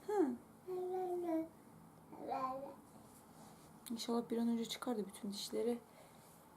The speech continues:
yani, rahat ederiz. Doğrusu Deniz rahat eder.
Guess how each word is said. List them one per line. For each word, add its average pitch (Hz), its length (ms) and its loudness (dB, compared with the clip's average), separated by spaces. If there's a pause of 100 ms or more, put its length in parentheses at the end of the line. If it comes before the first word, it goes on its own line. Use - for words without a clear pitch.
(840)
yani, 208 280 -2
rahat 220 280 -2
ederiz. 196 560 -4 (680)
Doğrusu - 280 -10 (180)
Deniz 202 320 6
rahat 165 240 0
eder. 175 380 -6